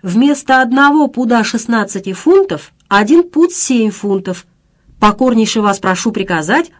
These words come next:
отпускать повернее провизию. Николаша ваш здоров и прилежен. Я и по сие время не решился ещё насчёт квартиры,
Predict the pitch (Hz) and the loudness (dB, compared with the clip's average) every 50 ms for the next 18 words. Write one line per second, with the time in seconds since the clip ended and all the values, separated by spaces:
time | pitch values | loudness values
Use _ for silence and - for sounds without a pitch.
0 | _ _ - 214 220 - - 214 202 - - 262 302 339 330 - 302 302 294 339 | _ _ -2 -2 -2 0 -4 -8 -8 -6 -2 -2 -2 -2 0 0 0 4 4 4
1 | 339 269 202 180 165 156 151 156 - 160 151 151 151 147 147 139 147 147 143 147 | 4 2 2 0 -2 -2 -4 -6 -6 -6 -6 -6 -6 -6 -8 -8 -8 -10 -10 -10
2 | - _ _ _ _ _ _ _ _ _ _ _ - 240 269 269 339 349 370 403 | -14 _ _ _ _ _ _ _ _ _ _ _ 0 0 2 4 4 4 4 4
3 | 381 - 320 311 302 294 269 226 247 247 277 302 302 294 269 262 - 233 226 226 | 4 2 2 2 2 2 0 0 -2 0 0 0 0 -2 -4 -4 -2 -2 -2 0
4 | 226 220 - 160 151 139 - _ _ _ _ - 190 247 330 339 330 320 - 302 | -2 -2 -2 -4 -6 -10 -10 _ _ _ _ -6 0 2 4 4 4 2 0 -2
5 | - - 311 294 311 311 302 339 359 294 202 185 180 180 196 190 - 233 220 196 | 2 4 4 4 4 4 4 4 4 2 2 0 0 0 -2 -2 -2 -2 -2 -4
6 | - - 196 190 - 214 190 185 185 - 220 220 - 214 240 247 247 - - 196 | -2 -4 -4 -4 -2 -4 -4 -4 -2 -4 -6 -6 -4 -4 -4 -4 -4 -4 -4 -4
7 | 160 143 139 - | -4 -4 -6 -12